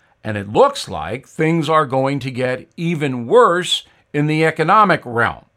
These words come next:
as Americans pay a lot more for food, gasoline, heating oil, on and on and on.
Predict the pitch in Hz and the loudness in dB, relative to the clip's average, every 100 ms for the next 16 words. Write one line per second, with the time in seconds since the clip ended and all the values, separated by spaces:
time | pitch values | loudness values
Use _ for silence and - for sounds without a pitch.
0 | _ _ _ _ _ - 123 110 117 120 | _ _ _ _ _ -2 -2 -2 -2 2
1 | 165 165 160 151 - 151 139 131 123 117 | 2 2 -2 -6 -8 -4 -2 -2 -4 -10
2 | _ _ 104 104 113 160 247 269 - 107 | _ _ -8 -6 0 4 4 4 -2 -8
3 | 82 76 - _ _ _ _ _ _ _ | -8 -10 -14 _ _ _ _ _ _ _
4 | 117 - - 165 180 175 170 165 - _ | -12 -10 2 4 8 8 6 4 -2 _
5 | _ - 117 139 135 - 127 165 180 175 | _ -8 0 2 2 -2 -2 2 2 4
6 | 170 165 160 156 _ _ _ - 170 180 | 2 0 -2 -8 _ _ _ -14 -6 -2
7 | 175 170 160 156 156 156 156 156 147 _ | 0 2 4 4 4 4 2 0 -2 _
8 | _ 139 139 139 139 127 107 107 113 127 | _ -2 2 2 0 -2 -2 -4 -4 2
9 | 160 113 | 4 2